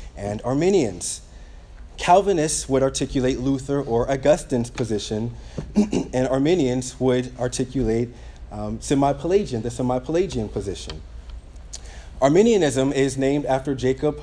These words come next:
Arminius, who is a sixteenth century Dutch theologian. A lot of the times when we, uh, talk about these things, we sort of throw, uh, names out there and we articulate them by saying, "You're a Calvinist and you're an Arminian." But these were,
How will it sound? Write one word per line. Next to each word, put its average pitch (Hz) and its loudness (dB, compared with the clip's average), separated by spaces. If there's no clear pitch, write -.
Arminius, 123 0
who 127 0
is 117 -2
a 120 -2
sixteenth 143 -2
century 123 -2
Dutch 120 0
theologian. 120 -2
A 117 0
lot 147 8
of 156 -2
the 160 -2
times 139 2
when 127 0
we, 127 -2
uh, 117 -8
talk 147 2
about 113 2
these 113 -4
things, 110 -4
we 117 -2
sort 123 0
of 113 -2
throw, 131 4
uh, 120 0
names 131 0
out 120 4
there 123 2
and 113 -2
we 120 0
articulate 123 2
them 123 0
by 113 0
saying, 113 -4
"You're 135 4
a 127 0
Calvinist 117 0
and 107 -6
you're 127 0
an 113 -6
Arminian." 113 -2
But 117 2
these 156 0
were, 143 2